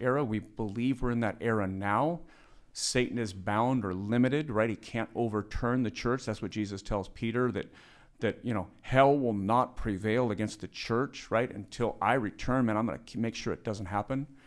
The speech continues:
We know that, you know, Satan is limited, that Satan will be thrown into hell later, all these things.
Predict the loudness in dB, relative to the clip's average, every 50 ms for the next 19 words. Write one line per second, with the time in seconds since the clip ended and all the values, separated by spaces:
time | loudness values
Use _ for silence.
0 | -20 -20 -20 -20 -20 -20 -20 -20 -20 _ _ 4 4 6 6 6 6 6 4 2
1 | 2 2 2 2 2 2 2 2 2 2 2 -2 -2 0 0 0 0 0 -2 -4
2 | -8 -4 -4 -2 -2 0 -2 -2 -2 -4 -4 -2 0 2 2 4 2 2 0 0
3 | 0 2 2 2 2 2 0 0 0 0 0 0 2 2 4 4 4 2 0 0
4 | -2 -2 -4 -4 -6 -8 -10 -16 -20 -20